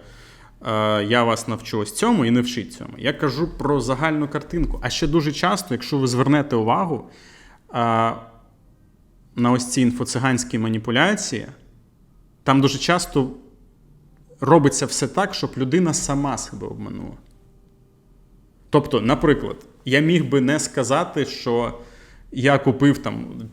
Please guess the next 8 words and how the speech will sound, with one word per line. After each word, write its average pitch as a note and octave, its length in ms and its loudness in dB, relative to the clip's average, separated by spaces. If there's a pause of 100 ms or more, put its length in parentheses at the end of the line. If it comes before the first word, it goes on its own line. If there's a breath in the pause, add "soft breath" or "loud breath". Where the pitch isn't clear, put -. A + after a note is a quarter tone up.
(160)
повернемось D3+ 480 4
до A#2+ 100 -8
того C3 260 2
Роллс-Ройса, A2 760 0
я G#2+ 60 -8
вже A2 220 0
рік A#2 220 0
пройшов. - 580 6